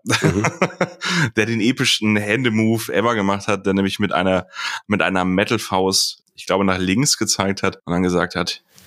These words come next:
Speaker 2: „Hier lang.“ <laughs>
Speaker 1: Mhm.
Speaker 2: <laughs>
Speaker 1: Aber
Speaker 2: Das ist,
Speaker 1: das ist das
Speaker 2: das
Speaker 1: auch
Speaker 2: ist
Speaker 1: so
Speaker 2: geil,
Speaker 1: diese,
Speaker 2: die
Speaker 1: diese,
Speaker 2: Szene.
Speaker 1: wo ich mir
Speaker 2: Ich
Speaker 1: dachte, so,
Speaker 2: liebe die.
Speaker 1: okay, das macht halt keiner, ja. Also,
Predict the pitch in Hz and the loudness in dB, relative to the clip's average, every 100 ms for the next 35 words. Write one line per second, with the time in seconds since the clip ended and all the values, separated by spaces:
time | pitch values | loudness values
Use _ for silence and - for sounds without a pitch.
0 | - - _ - - - - - _ - | -20 -20 _ 0 0 0 -4 -10 _ -6
1 | - 113 - 101 92 87 92 151 - 127 | -4 -2 -2 0 0 -2 -2 -2 -2 -4
2 | - 135 123 156 135 143 - - 160 151 | 0 0 0 -2 -2 -2 0 0 0 0
3 | 151 156 139 135 131 127 120 - 170 180 | 2 2 2 2 0 0 -2 -2 -2 0
4 | 165 139 143 127 143 143 123 113 117 - | -2 0 2 2 2 0 0 0 -2 -2
5 | - 127 107 127 - 113 92 - 90 90 | -2 -2 0 -2 0 -2 -2 -2 0 0
6 | 69 78 117 - - - - 120 | 0 -2 -4 -8 -12 -6 0 0